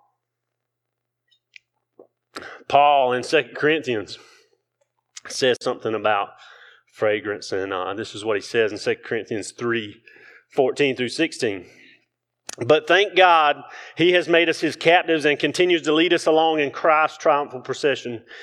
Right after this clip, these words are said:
Now he uses us to spread the knowledge of Christ everywhere like a sweet perfume."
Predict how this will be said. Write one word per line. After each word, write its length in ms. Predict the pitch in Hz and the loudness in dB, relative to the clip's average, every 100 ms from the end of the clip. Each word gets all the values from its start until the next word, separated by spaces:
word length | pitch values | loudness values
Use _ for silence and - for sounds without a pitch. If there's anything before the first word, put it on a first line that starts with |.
| - - - | -18 -10 0
Now 240 | 156 175 | 4 4
he 80 | 180 | 2
uses 540 | 156 180 240 220 190 | -2 0 0 0 0
us 200 | 185 180 | 2 0
to 120 | - 160 | -2 -6
spread 320 | - 196 202 | 2 2 4
the 100 | 180 | 4
knowledge 400 | 175 185 180 156 | 4 4 2 0
of 100 | 151 | 0
Christ 360 | 190 160 143 - | 4 4 2 0
everywhere 720 | 190 170 143 135 131 127 - - - - _ - | 0 0 2 2 2 0 -4 -20 -20 -20 _ 0
like 220 | 151 139 | 0 0
a 60 | |
sweet 380 | 139 - 156 156 | -4 -2 -4 -2
perfume." 520 | 143 139 135 120 95 | -4 -4 -4 -8 -10